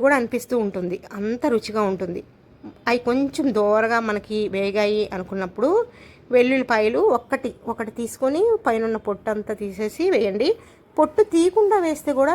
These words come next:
వెల్లుల్లిపాయలు చాలా రుచిగా ఉంటుందన్నమాట, మీ ఇష్టం. మేమైతే పొట్టు చాలా తక్కువగా తీసాం, పొట్టు కొంచెం ఎక్కువనే ఉంది.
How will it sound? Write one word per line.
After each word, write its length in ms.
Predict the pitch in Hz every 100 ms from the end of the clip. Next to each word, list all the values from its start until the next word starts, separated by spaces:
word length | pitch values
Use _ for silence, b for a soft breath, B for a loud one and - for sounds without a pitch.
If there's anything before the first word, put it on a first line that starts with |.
| 339
వెల్లుల్లిపాయలు 520 | 262 277 277 254 311 392
చాలా 180 | 262 254
రుచిగా 360 | 226 208 220 208
ఉంటుందన్నమాట, 760 | 185 180 180 175 180 165 -
మీ 140 | 240 247 208
ఇష్టం. 240 | - 175 180 B B B B
మేమైతే 380 | 294 285 277 370
పొట్టు 360 | 370 262 262 330
చాలా 360 | 285 233 240 269
తక్కువగా 440 | - _ 277 269 294
తీసాం, 360 | 214 190 208 349 - 269
పొట్టు 180 | 226 262
కొంచెం 200 | 254 240 190
ఎక్కువనే 360 | - 196 214 190
ఉంది. 200 | 147